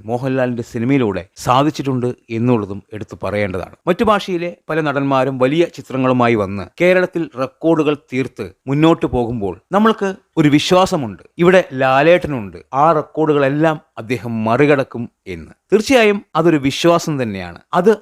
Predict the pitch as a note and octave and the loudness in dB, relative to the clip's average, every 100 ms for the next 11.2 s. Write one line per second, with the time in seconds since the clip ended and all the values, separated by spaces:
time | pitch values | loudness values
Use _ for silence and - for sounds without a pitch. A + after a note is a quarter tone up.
0 | _ C3+ C3+ C#3 C#3 B2+ A#2 A#2+ C3 - | _ -6 -4 -4 -4 -4 -2 0 -4 -6
1 | G#2+ G#2+ G#2 E2 F#2+ - E2 B2+ D#3+ A3+ | -6 -4 -6 -8 -14 -18 -12 0 4 4
2 | A#3+ - D#3+ D#3 D3+ C3 A#2+ D3 F#3 F#3+ | 4 -4 -8 -6 -8 -4 -2 2 2 0
3 | - G#2 F#2 _ D#3+ F3+ G3+ G3 F3 D#3 | -2 -12 -14 _ 2 2 0 -2 -2 -2
4 | C#3+ C#3 C#3 - D#3 - A#2 - C#3 B2+ | -4 -6 -8 -6 -8 -8 -12 -8 -6 -4
5 | A#2 G#2+ F#2+ F2+ _ D3+ - A#3+ A#3 G#3+ | -6 -10 -12 -14 _ -4 2 4 6 4
6 | F#3+ F3+ - _ D3+ C#3+ C3+ - G#2 A2 | 4 0 -4 _ -2 2 0 -2 -10 -4
7 | B2+ D3+ D#3+ D3 B2 F2+ - D3+ G3 G3+ | 0 2 2 0 -4 -8 -4 0 0 0
8 | G3 F3+ C#3+ B2+ C3+ C3 B2+ B2+ B2 _ | -4 -4 -4 -4 -4 -8 -4 -4 -4 _
9 | D3 C3 B2 - B2+ D3 C3+ A#2+ - A2 | -4 -4 -6 -4 0 2 2 0 -2 -8
10 | G#2 G2 - F#2 G2+ F#2 D#2+ - _ G3+ | -8 -10 -8 -8 -8 -10 -12 -16 _ -2
11 | - G3+ | 0 -4